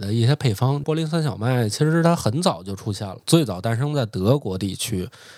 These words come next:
柏林酸小麦主要用的，呃，从这个名字上大家也知道，主要用的发酵的一些东西就是小麦。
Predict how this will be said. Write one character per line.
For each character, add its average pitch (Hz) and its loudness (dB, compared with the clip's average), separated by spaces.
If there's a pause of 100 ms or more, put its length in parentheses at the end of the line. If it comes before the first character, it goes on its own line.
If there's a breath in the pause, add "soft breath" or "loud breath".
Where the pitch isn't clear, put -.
(100 loud breath)
柏 127 4
林 165 2
酸 170 -4
小 120 -4
麦 131 -2
主 110 -10
要 120 0
用 139 -2
的， 101 -6 (600 soft breath)
呃， 95 -6
从 147 2
这 208 0
个 180 0
名 120 0
字 208 0
上 160 2
大 117 0
家 110 0
也 101 -2
知 101 -4
道， 98 -2 (140)
主 98 2
要 131 6
用 143 -4
的 104 -6 (460)
发 147 2
酵 147 0
的 120 0
一 120 -2
些 139 0
东 160 -4
西 139 0
就 117 4
是 127 6
小 - 0
麦。 107 0